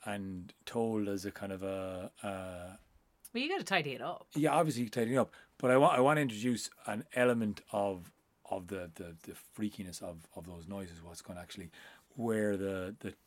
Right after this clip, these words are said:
Speaker 1: terror and the fear, and then that kind of, um, uh, I guess everybody in the house becomes very, uh, calm and relaxed, and, oh, sweet.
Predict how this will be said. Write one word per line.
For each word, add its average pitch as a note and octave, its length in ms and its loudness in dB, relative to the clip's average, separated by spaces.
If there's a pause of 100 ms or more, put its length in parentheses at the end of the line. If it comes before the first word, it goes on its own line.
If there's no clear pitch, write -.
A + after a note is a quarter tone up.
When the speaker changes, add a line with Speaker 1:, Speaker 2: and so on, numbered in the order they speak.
(100)
Speaker 1:
terror G2+ 400 0
and F#2 100 -8
the F#2 40 -12
fear, G#2 500 -2 (420)
and A2+ 180 0
then D#3+ 460 2
that B2 320 -4
kind A#2 260 -2
of, G#2+ 200 -2
um, G#2 480 -4 (920)
uh, G#2 400 -2 (140)
I G#2 80 -10
guess B2 420 -6 (200)
everybody A2+ 600 -4
in A2 120 -4
the G2+ 80 -4
house G2+ 260 -6
becomes G2+ 340 -12
very, F#2 400 -8 (400)
uh, F#2+ 280 -6 (280)
calm G#2 300 -6
and F#2+ 120 -8
relaxed, F#2+ 480 -6
and, G2 160 -10
oh, E3 160 2
sweet. - 80 -6